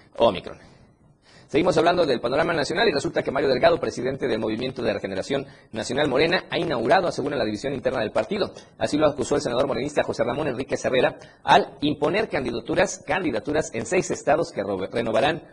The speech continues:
gubernatura en este dos mil veintidós. Durante un mensaje a medios de comunicación, Ramón Enríquez señaló que Mario Delgado y sus cercanos en Morena inauguraron la división interna el pasado veintidós de diciembre, pero aseguró que a los ciudadanos no les pueden ver la cara. Ramón Enríquez, inconforme,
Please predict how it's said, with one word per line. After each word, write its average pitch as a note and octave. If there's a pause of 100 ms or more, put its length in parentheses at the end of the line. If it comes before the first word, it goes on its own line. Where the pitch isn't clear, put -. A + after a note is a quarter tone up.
(220)
gubernatura B2
en B2+
este C3
dos G#2+
mil A#2 (400)
veintidós. G#2
Durante A#2+
un D#3+
mensaje -
a D#3
medios B2+
de C3
comunicación, B2
Ramón D#3
Enríquez C#3
señaló B2+
que C3+
Mario D3+
Delgado B2
y A#2
sus G#2+
cercanos B2+
en F#2+
Morena C3 (300)
inauguraron D#3
la -
división D3+
interna F3+
el D#3
pasado C3
veintidós A#2
de C#3
diciembre, D#3+
pero G#3+
aseguró C#3+
que -
a B2
los A#2+
ciudadanos C#3
no D#3
les C3+
pueden B2+ (240)
ver C3
la A2
cara. G2+
Ramón D3
Enríquez, D#3+
inconforme, F3